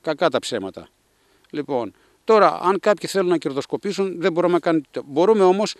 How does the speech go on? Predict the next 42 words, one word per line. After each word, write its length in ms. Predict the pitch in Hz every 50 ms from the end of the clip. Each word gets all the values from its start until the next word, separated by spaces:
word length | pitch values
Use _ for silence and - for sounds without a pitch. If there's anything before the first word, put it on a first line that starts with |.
| _ _ _ _ _
να 100 | - 151
αρχίσουμε 380 | 139 - - 202 - 196 196 196
να 100 | 180 156
απαιτούμε 440 | - - 123 - - 202 202 202
σιγά 240 | 170 - 156 143 139
σιγά 240 | - 151 139 156 151
και 100 | 131 143
σταδιακά 540 | - - 131 113 123 117 110 - - 135 156
και 120 | - 170
να 100 | 139 131
λέμε 220 | 135 147 175 180 170
και 100 | - 135
τους 80 | -
ίδιους 180 | 170 165 135 -
παραγωγούς, 360 | - 139 127 120 123 151 135
«Παιδιά, 260 | - 127 123 156 156
κοιτάξτε 420 | 131 - 139 - 190 190 - - 180
κι 100 | - 156
εσείς, 400 | 123 - - 123 117 - - - _ _ _ _ _ _ _ _ _ _ _ _ _
και 100 | - 202
για 120 | 190 196 196
εσάς 220 | - 214 190 -
είναι 120 | 190 175
καλύτερα 420 | 156 - 147 143 160 151 - 147 135
γιατί 160 | 131 147 -
θα 80 | - 135
ξοδεύετε 360 | - - 143 151 131 120 127
και 140 | - 139 120
λιγότερο, 420 | 107 104 101 113 120 156 160 160 _ _ _ _ _ _ _
και 120 | - 208 208
για 160 | 202 220 196
τον 140 | 220 208 180
καταναλωτή 480 | 190 180 175 170 160 151 151 147 -
θα 120 | - 175 170
είναι 100 | 165 147
καλύτερα 400 | - 131 123 139 147 - 165 160
γιατί 180 | 156 165 -
θα 100 | - 151
τρώει 160 | 147 180 185
ένα 140 | 185 175 165
προϊόν 320 | 139 147 151 175 180 170 -
τουλάχιστον 480 | - - 151 156 165 151 - 180 185 -